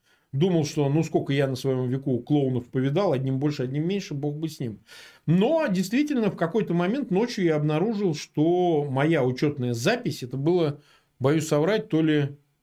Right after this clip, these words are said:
ну, под утро уже, там, наверное, пять часов или семь часов утра. Не знаю, точно не скажу. Ну, смотрю, запись приостановлена. Учитывая мои особые отношения с Твиттером и так далее, я очень удивился. А,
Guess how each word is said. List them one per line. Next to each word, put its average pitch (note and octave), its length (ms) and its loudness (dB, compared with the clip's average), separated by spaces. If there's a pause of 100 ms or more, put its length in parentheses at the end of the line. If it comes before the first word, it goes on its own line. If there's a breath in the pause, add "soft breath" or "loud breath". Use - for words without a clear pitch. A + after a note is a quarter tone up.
(160)
ну, D3+ 100 2
под G#3+ 220 0
утро F3+ 180 0
уже, C#3 320 0
там, A#2+ 200 -4
наверное, A2+ 220 -6
пять D3 280 -4
часов - 240 -10
или G#2 80 -10
семь C3+ 280 -8
часов A#2+ 280 -10
утра. A2 240 -10
Не D3+ 300 0
знаю, E3 280 0
точно F3+ 300 -2
не D3 60 -6
скажу. C3+ 440 -8 (340 soft breath)
Ну, C4+ 160 0
смотрю, G3+ 680 -2
запись G3 300 -2
приостановлена. D3 720 -2 (300 loud breath)
Учитывая G#3+ 440 2
мои F3+ 180 2
особые E3 440 2
отношения A#2+ 600 -4
с - 80 -16
Твиттером E3 460 -2
и - 20 -8
так B2 200 -4
далее, A3 420 -2 (360 loud breath)
я A#2+ 340 0
очень F#3+ 300 0
удивился. A2+ 680 -6 (680 soft breath)
А, A#2+ 880 2